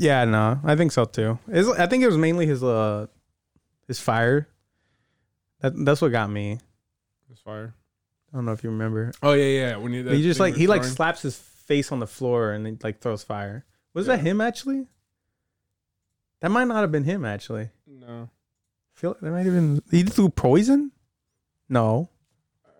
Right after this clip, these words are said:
Speaker 2: I forget. Yeah, I don't know. I,
Speaker 1: He
Speaker 2: I
Speaker 1: wasn't that, he wasn't all that,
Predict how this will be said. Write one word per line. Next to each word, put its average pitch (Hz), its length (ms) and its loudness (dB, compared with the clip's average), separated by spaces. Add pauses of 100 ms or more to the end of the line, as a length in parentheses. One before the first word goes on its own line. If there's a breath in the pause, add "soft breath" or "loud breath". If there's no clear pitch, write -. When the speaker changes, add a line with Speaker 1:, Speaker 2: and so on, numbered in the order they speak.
(960)
Speaker 2:
I 135 80 -6
forget. 107 560 -14 (3500)
Yeah, 123 80 -14
I - 20 -10
don't 110 220 -12
know. 110 180 -10
I, - 20 -10
Speaker 1:
He 175 60 -2
Speaker 2:
I 170 40 2
Speaker 1:
wasn't 165 220 2
that, 139 260 -2
he 143 80 -4
wasn't 147 260 0
all 131 100 0
that, 117 280 0